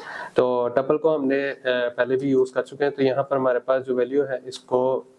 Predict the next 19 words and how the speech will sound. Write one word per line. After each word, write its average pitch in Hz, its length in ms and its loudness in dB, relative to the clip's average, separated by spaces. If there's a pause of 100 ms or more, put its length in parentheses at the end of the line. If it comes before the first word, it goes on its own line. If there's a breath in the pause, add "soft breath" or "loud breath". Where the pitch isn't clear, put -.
(100)
कैसे 131 260 2
update 131 300 0
कर 135 80 2
देते 131 280 0
हैं? 135 140 0
tuple 139 220 0
को 139 120 0
update 131 280 0
करने 123 240 0
के 127 80 -12
लिए 123 100 0
आपने 117 260 -2
हमेशा, 127 380 0 (500 soft breath)
अ, 117 100 4
parentheses 127 580 0
का 123 80 4
यूज़ 110 300 0
करना 104 220 0
है 107 100 -4